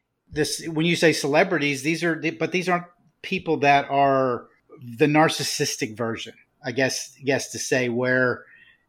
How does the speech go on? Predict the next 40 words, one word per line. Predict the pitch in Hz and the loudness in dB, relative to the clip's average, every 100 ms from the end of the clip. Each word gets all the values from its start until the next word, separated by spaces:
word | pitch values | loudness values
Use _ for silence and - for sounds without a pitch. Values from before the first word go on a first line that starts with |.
| _ | _
you | 160 160 | -4 0
know, | 151 143 | 4 4
it's, | 143 139 | 4 0
it's | - 147 143 - | 0 -2 -2 -2
the, | 139 131 123 127 | 0 2 0 -4
it's | 143 135 - | -4 -4 -6
the | |
version | 127 151 165 151 | 0 2 2 2
of | 139 | -2
people | 135 151 151 131 | -2 -4 -2 0
that | 131 123 127 | 2 0 -2
are, | 139 131 | 0 0
again, | 120 143 185 185 131 | 2 2 2 2 0
are | |
willing | 127 139 147 143 | 2 2 2 0
to | |
talk | 127 139 151 | 0 0 2
about | 156 120 - | 2 0 -2
things | 113 110 104 | -8 -8 -10
and, | 117 117 | -8 -8
and | 127 120 | -6 -8
talk | 117 131 - | -2 -2 0
about | 143 131 | 0 0
struggles. | - - 120 113 110 101 | -2 -2 -2 -4 -8 -8
And | 113 104 - _ _ - | -10 -10 -14 _ _ -8
that, | 117 117 | -6 -6
that's | 131 - - | -4 -2 -2
just | - 139 | -2 0
so | 160 | 0
important | 156 - 180 226 233 202 | 0 2 2 2 0 -2
to | 170 | -6
connect. | - 170 175 262 254 | -4 0 2 0 -2
There's, | - 151 131 | 0 0 2
there's | 143 147 | -2 2
really | 147 190 | 4 4
no | 196 175 | 4 2
message | 156 165 - 160 131 | 2 0 0 -2 0
if | 139 139 | -2 -2
you're | 135 127 | -2 -2
just | 117 143 139 - - | 0 0 0 -6 -14